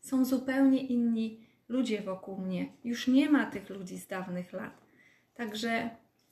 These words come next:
oprócz oczywiście rodziny, która zawsze jest stała, <laughs> bo jest z nami najbliżsi, to tych ludzi już w zasadzie nie ma. Są zupełnie inni, bo my jesteśmy inni. Ty jesteś inny, ty jesteś inna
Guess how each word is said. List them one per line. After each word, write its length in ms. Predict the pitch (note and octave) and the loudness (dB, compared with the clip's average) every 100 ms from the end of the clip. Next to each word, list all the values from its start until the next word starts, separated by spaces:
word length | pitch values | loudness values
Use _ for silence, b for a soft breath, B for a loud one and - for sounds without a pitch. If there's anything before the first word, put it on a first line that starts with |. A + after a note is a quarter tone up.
| - | -8
oprócz 340 | A#3+ B3 A#3+ | -6 -4 -4
oczywiście 520 | A#3+ - A3+ A3 - | -4 -6 -8 -6 -4
rodziny, 420 | G#3+ G#3 C#4 G4 C4 | -2 -2 -2 0 0
która 300 | - G3 G#3 | -2 -8 -6
zawsze 360 | A3 G#3+ G#3 | -6 -6 -6
jest 180 | G3 F#3 | -8 -8
stała, 680 | - - G#3 F3+ G3 A3+ - _ _ - C#4 | -12 -8 -4 -2 -2 -4 -10 _ _ -12 -4
<laughs> 560 | C#4 C4+ - - - - | -4 -4 -12 -18 -18 -4
bo 100 | A3 | 0
jest 300 | A3 A3 - | 2 0 -4
z 40 | |
nami 300 | G#3+ F#3+ G#3+ | -4 -2 -2
najbliżsi, 760 | A3 - F#3+ F#3 - - C4 B B B - | -2 -4 -8 -10 -8 -8 -10 B B B -6
to 140 | C4+ | -6
tych 260 | C4+ D4+ D4 | 0 -2 0
ludzi 320 | D4 D4+ D4+ | 0 2 2
już 140 | D4 | 2
w 40 | C#4 | 0
zasadzie 520 | D4+ D4+ D#4 D4+ D4+ | -2 -2 -2 0 0
nie 240 | D4+ E4 | 0 2
ma. 260 | C4 G3 F3+ b b b b | 2 2 -6 b b b b
Są 260 | - C#4 C4+ | 0 6 6
zupełnie 580 | C4 - D4 D#4 C#4 | 4 2 0 4 4
inni, 400 | B3 A#3 G#3+ G3+ | 4 0 -4 -4
bo 200 | F#3 A3 | -6 -2
my 220 | A3+ A#3+ C4+ | 2 4 4
jesteśmy 560 | B3 - G#3+ G#3+ G#3+ | 2 -4 -8 -8 -10
inni. 600 | G3 - G#3+ F#3+ F#3+ F#3 - _ B3+ | -12 -6 -6 -6 -8 -10 -12 _ -8
Ty 40 | |
jesteś 540 | B3+ B3 B3 G#3+ G#3+ - | -4 -6 -6 -10 -10 -4
inny, 400 | A#3 G#3+ G3 F3+ | 0 0 -2 -6
ty 160 | - | -6
jesteś 400 | A#3+ A#3+ A#3 G#3 | -2 -2 -2 -10
inna 500 | - G#3+ G3+ G3+ B3+ | -8 -6 -4 -4 -4